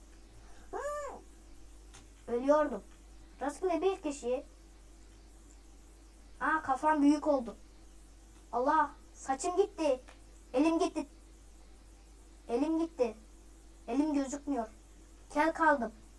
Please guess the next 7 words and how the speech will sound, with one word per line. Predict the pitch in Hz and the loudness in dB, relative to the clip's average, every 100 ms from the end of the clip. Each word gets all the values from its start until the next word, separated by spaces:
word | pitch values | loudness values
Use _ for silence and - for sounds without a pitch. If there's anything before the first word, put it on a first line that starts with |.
| - - - - - - - - - - | -20 -20 -20 -20 -20 -20 -20 -20 -20 -8
Kel | 311 330 330 | 2 6 8
oldum. | 320 320 311 320 294 269 - - | 6 2 0 0 -2 -6 -8 -4
Artık | 262 285 - | -2 -4 -6
ben | 302 294 | -2 0
bir | 294 | -2
kelim. | 285 285 277 220 - - - - - - - - - - - | -4 -4 -4 -4 -8 -20 -20 -20 -20 -20 -20 -20 -20 -20 -12
Ne? | 233 254 254 | -6 -2 -2